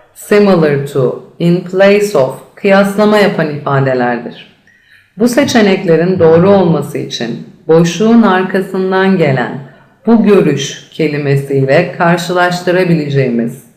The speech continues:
benzerliğini anlatabileceğimiz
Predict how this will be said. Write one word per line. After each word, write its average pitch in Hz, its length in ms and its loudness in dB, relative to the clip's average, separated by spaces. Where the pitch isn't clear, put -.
benzerliğini 175 840 2
anlatabileceğimiz 139 1200 -4